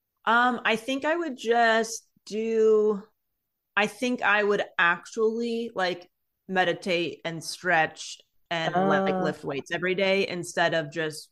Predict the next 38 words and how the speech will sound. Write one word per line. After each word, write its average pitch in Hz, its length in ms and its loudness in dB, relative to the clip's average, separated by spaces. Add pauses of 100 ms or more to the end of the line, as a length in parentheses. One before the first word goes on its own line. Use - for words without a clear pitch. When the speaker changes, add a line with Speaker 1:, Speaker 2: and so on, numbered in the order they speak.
(120)
Speaker 1:
every 170 200 -4
once 156 260 -8
in 165 60 -10
a 170 40 -8
while 175 360 0
or 165 80 -2
when 156 120 -4
I 151 140 -8
remember. 165 680 -4 (240)
Speaker 2:
Yeah. 180 340 6
Speaker 1:
And 190 280 2 (120)
I've 196 200 0
realized 180 680 2
that 165 420 4 (640)
it's 202 220 -8
not 226 200 0
that 285 80 0
I 254 140 2
don't 185 380 -2
wanna 196 220 -2
do 170 180 -4
those 202 280 0
things. 240 460 -2
It's 180 220 -4
just 190 260 -4
that 170 340 2 (300)
because 226 460 0
of 214 160 -2
the 196 120 -2
talk 180 420 0
of, 175 140 -4
like, 175 200 -2
morning 175 380 -4
routine 180 680 -4
and 170 120 -6
stuff 180 240 -6
like 170 240 0
that 170 340 2